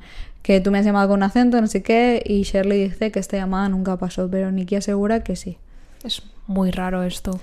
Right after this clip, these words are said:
Speaker 1: Sí, pero es un tu palabra contra la mía. O sea, Nikki
Speaker 2: Sí.
Speaker 1: no teni-, no tendría ninguna razón por la que mentir.
Speaker 2: Bueno,
Speaker 1: Y Shirley
Speaker 2: para que pillen a la que cree que es la asesina de su amiga.
Speaker 1: Ya.
Speaker 2: A
Speaker 1: Sí,
Speaker 2: ver,
Speaker 1: sí,
Speaker 2: tía,
Speaker 1: sí.
Speaker 2: ¿para qué iba a llamarla en medio de la madru-, a su amiga que tiene, no
Speaker 1: Mm.
Speaker 2: tiene nada que ver? No tiene sentido.
Speaker 1: Ya, ya, ya.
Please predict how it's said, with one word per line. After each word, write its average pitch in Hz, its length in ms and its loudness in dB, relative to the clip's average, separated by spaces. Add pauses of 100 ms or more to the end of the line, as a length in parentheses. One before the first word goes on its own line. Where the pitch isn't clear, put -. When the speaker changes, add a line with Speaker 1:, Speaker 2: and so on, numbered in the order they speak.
Speaker 1:
Sí, - 160 0
pero 190 160 6
es 185 100 0
un 202 200 2
tu 196 100 -2
palabra 190 260 2
contra 185 240 0
la 170 80 -2
mía. 170 220 -6
O 180 60 -6
sea, 185 180 2
Nikki 202 300 4
Speaker 2:
Sí. 220 40 6
Speaker 1:
no 208 140 4
teni-, 202 380 -2
no 208 200 0
tendría 202 340 0
ninguna 185 280 0
razón 196 260 0
por 208 100 2
la 202 120 4
que 185 100 -4
mentir. 180 380 -2
Speaker 2:
Bueno, 196 300 0 (200)
Speaker 1:
Y 208 100 0
Shirley 190 200 0
Speaker 2:
para 196 180 6
que 208 140 6
pillen 208 280 2
a 214 40 2
la 214 100 2
que 208 100 0
cree 214 180 0
que 214 40 0
es 214 60 0
la 214 80 2
asesina 208 320 0
de 202 80 -2
su 196 320 -2
amiga. 208 340 0
Speaker 1:
Ya. 170 280 -4 (260)
Speaker 2:
A 190 60 -6
Speaker 1:
Sí, 190 60 0
Speaker 2:
ver, 185 140 2
Speaker 1:
sí, 180 60 -4
Speaker 2:
tía, 190 260 4
Speaker 1:
sí. 220 80 -6
Speaker 2:
¿para 196 240 -2
qué 202 180 0
iba 214 140 4
a 208 40 6
llamarla 202 680 2
en 214 200 -4
medio 208 160 4
de 208 60 2
la 208 60 2
madru-, 202 220 -2
a 202 220 -2
su - 160 0
amiga 202 320 0
que 214 100 -2
tiene, 208 240 2
no 196 80 2
Speaker 1:
Mm. - 20 2
Speaker 2:
tiene 208 220 2
nada 208 240 -2
que 214 80 -4
ver? 208 120 -2
No 185 100 -2
tiene 190 200 -2
sentido. 180 540 0 (260)
Speaker 1:
Ya, 196 240 4
ya, 175 180 0
ya. - 180 -6